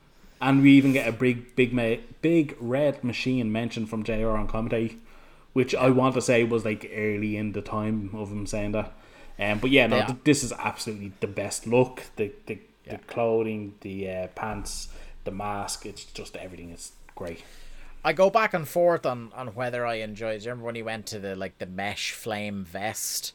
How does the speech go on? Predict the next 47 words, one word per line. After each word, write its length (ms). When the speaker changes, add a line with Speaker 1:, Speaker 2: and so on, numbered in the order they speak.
Speaker 2:
Because, 520
like, 340
it 160
was, 240
like, 280
um, 160
the 60
mesh 360
vest, 440
not 200
a 40
great 340
look, 240
but 100
it 60
was 120
also 600
when 180
he 160
was 280
Speaker 1:
I 80
was 160
just 120
Speaker 2:
absolutely 300
ripped 300
to 80
shreds, 340
Speaker 1:
I 20
was 180
just 160
gonna 220
Speaker 2:
so 60
Speaker 1:
say, 180
that 160
was 160
when 180
he 300
was 160
at 140
his 100
best. 540
Speaker 2:
Yeah, 180
Speaker 1:
But 160
Speaker 2:
yeah. 200
Speaker 1:
I 120
think 280
when 280